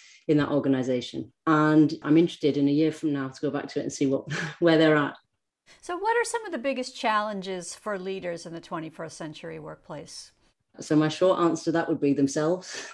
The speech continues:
Speaker 1: <laughs> Leadership comes from within, doesn't it? And I think particularly now, leaders are having to really understand what they're about in order to be able to deal with the circumstances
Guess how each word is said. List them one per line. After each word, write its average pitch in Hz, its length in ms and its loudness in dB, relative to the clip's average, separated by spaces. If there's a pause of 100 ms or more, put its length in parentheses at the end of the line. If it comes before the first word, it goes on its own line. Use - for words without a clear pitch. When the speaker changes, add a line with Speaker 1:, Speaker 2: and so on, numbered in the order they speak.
(100)
Speaker 1:
<laughs> - 140 -20
Leadership 208 500 2
comes 165 260 0
from 147 200 0
within, 147 280 2
doesn't 131 220 -4
it? 120 140 -12 (560)
And 151 420 2
I 147 120 0
think 170 480 2 (400)
particularly 175 760 -2
now, 139 520 -2 (540)
leaders 160 280 6
are 156 60 4
having 151 280 4
to 147 200 -2
really 151 320 4
understand 147 460 0
what 135 200 -2
they're 147 240 2
about 120 400 -6 (220)
in 151 160 8
order 143 260 6
to 131 720 0 (180)
be 143 140 2
able 135 260 2
to 131 200 -8
deal 139 240 4
with 131 140 0
the 127 60 -2
circumstances 131 840 -4